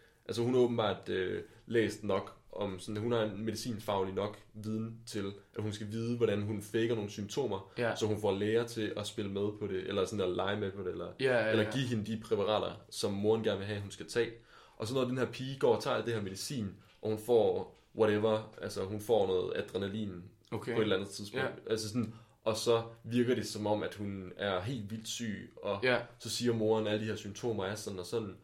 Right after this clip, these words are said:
Speaker 1: Og det, det er fuldst-, det er fuld-, det er fuldstændig rædderligt. Altså
Speaker 2: Ja.
Speaker 1: det, det er, det, der er ikke noget
Speaker 2: Men altså, det er
Speaker 1: det
Speaker 2: godt, ikke? Altså, det,
Speaker 1: Jo, jo, jo,
Speaker 2: ja.
Speaker 1: jo, jo, det er skide godt lavet.
Speaker 2: Ja, ja.
Speaker 1: Det er skide godt lavet, og det, og jeg hader at se det.
Speaker 2: Ja, jamen, jeg,
Speaker 1: Jeg hader
Speaker 2: jeg,
Speaker 1: at se det.
Speaker 2: jeg, jeg virkelig også, øh, Ida er begyndt også at snakke om,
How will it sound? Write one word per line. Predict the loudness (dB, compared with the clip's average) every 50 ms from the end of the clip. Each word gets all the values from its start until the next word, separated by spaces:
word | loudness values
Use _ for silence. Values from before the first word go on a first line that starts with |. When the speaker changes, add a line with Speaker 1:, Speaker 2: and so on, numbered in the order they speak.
| _ _ _ _ -6
Speaker 1:
Og | -2 0
det, | -2 -2 -2 -4 -8 -6 -4
det | -4 -4
er | -4
fuldst-, | -4 -6 -6 -6 -6
det | -4 -4
er | -4 -6
fuld-, | -10 -12 -6 -4
det | -4
er | -4
fuldstændig | -4 -4 -4 -4 -2 0 0
rædderligt. | 2 2 0 -2 -4 -10 -14 -18 -8 0
Altså | 2 2 4 6 4
Speaker 2:
Ja. | 4
Speaker 1:
det, | 4 2 2
det | 4 4 4
er, | 4 4 2 0 -4 -10 -18 -20 -20 _ _ _ -2
det, | 0 0 0 0 -2 -6 -6 -2 2
der | 2
er | 2
ikke | 2 2
noget | 4 6 6
Speaker 2:
Men | 6
altså, | 6 4 2
det | 2
er | 0
Speaker 1:
det | 4 6
Speaker 2:
godt, | 6 6 4 4 0 -6
ikke? | -8 -8 -10 -14 -16 -14
Altså, | -12 -12 -10
det, | -8 -10 -10 4 10 12
Speaker 1:
Jo, | 12 12
jo, | 12 12 10
jo, | 8 8
Speaker 2:
ja. | 6 6 6
Speaker 1:
jo, | 6 6 6
jo, | 4
det | 4 2
er | 0
skide | 0 0 -2 0 2
godt | 4 4 4 4
lavet. | 4 4 4 4 4 6
Speaker 2:
Ja, | 8 8 8 8
ja. | 6
Speaker 1:
Det | 4
er | 2
skide | 2 0 0 0 2
godt | 2 2 2
lavet, | 2 2 0 0 0
og | -2 -2 -4 -4
det, | -6 -4 -2
og | -2 0
jeg | 0 0
hader | 2 4 4 4 4
at | 4 0 0
se | -2 -4 -6
det. | -6 -4 2 6
Speaker 2:
Ja, | 6 8 6 6 4 2
jamen, | 4 4 6
jeg, | 6 6
Speaker 1:
Jeg |
hader | 6 6 6 6 6
Speaker 2:
jeg, | 6 6
Speaker 1:
at | 4 2
se | 0 -2 -4
det. | -4
Speaker 2:
jeg, | -4 -4
jeg | -4 -4 -2
virkelig | 0 0 0 0 -2 -4
også, | -4 -4 -6 -6
øh, | -4 -4 -4
Ida | -4 -4 -4 -2
er | -2 -4
begyndt | -4 -4 -6 -6 -4 -6
også | -6 -8 -8 -10
at | -12
snakke | -10 -8 -8 -8 -8 -8 -8
om, | -8 -8 -10